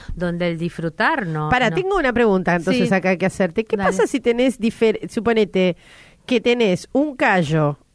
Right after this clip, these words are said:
Speaker 2: o tenés, vamos al dedo este chiquito que dijiste,
Speaker 1: Sí.
Speaker 2: que en el pie izquierdo tu dedo chiquito es puntiagudo, que
Speaker 1: Sí.
Speaker 2: no hay disfrute, pero en el dedo derecho no?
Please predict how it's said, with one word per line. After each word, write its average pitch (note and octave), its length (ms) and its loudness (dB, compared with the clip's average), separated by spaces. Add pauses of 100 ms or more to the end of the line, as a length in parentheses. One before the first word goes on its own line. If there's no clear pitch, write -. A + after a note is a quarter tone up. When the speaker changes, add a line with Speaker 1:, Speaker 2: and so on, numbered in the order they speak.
(520)
Speaker 2:
o G3+ 140 0
tenés, B3+ 380 -2
vamos F#4 320 0
al A#3 120 0
dedo A#3+ 220 4
este A3 240 0
chiquito G3 360 -4
que E3+ 100 -2
dijiste, D#3 420 -4
Speaker 1:
Sí. G3+ 200 -2 (220)
Speaker 2:
que A3+ 100 -2
en A3+ 80 0
el B3+ 120 0
pie G#4 180 4
izquierdo F4+ 540 2
tu A3+ 100 2
dedo C4+ 220 2
chiquito - 440 -4
es D4 60 2
puntiagudo, F#3+ 880 0
que - 160 -2
Speaker 1:
Sí. F3+ 60 0
Speaker 2:
no G3 80 2
hay G#3+ 120 4
disfrute, D#3+ 580 -2
pero G#3+ 200 2
en A#3 60 2
el C4+ 120 0
dedo E4+ 200 2
derecho D#4+ 420 0
no? E3+ 320 -2